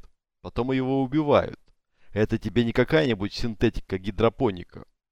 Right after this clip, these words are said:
Она подцепила вилкой один из кусков и стала жевать. "Не хочется мне сегодня что-то есть", выдавил из себя Кейс. Его мозг словно поджарили,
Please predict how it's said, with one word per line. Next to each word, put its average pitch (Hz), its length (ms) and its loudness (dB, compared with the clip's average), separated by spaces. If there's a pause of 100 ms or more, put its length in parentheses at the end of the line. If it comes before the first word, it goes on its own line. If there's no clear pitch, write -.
(520)
Она 170 280 2
подцепила 117 600 2
вилкой 143 400 2
один 110 420 0
из 147 120 -8
кусков - 600 -4
и 101 60 -14
стала 95 360 0
жевать. 120 640 -4 (880)
"Не 113 140 -6
хочется 170 480 0
мне 135 140 -2
сегодня 127 440 0
что-то 113 320 -2
есть", 123 520 -2
выдавил 98 400 0
из 95 180 -8
себя 107 300 0
Кейс. - 600 -2 (720)
Его 107 160 0
мозг 107 280 0
словно 104 380 -2
поджарили, 113 800 0